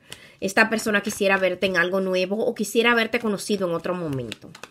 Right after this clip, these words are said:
Aquí yo veo que no puede darte más que migajas porque tiene compromisos serios y muchas pérdidas, puede ser financieras.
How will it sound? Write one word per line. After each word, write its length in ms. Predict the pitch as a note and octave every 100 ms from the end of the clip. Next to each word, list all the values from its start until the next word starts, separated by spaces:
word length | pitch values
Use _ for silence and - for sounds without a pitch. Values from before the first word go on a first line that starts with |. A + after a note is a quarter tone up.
| _ _ - - - -
Aquí 220 | - A3+
yo 140 | G#3 G#3
veo 240 | G#3+ G#3
que 160 | G#3+ G3
no 140 | F#3
puede 220 | G#3 F#3+
darte 360 | F#3 F3+ F#3 F#3
más 240 | E3+ F3
que 80 | F#3+
migajas 500 | F3 E3 F3 F3 G3+
porque 260 | - F#3 F3+
tiene 380 | F#3 F3 F3+
compromisos 640 | F3+ F#3 F3 F3+ E3+ F#3+ F3+
serios 460 | - F#3 F#3 F#3+
y 40 | F#3+
muchas 460 | E3 - F#3 -
pérdidas, 640 | - E3+ D#3 C#3 B2+ C#3 -
puede 180 | E3
ser 240 | D#3+ F#3+ E3+
financieras. 880 | F3+ D#3+ C#3+ - B2+ F#2 - -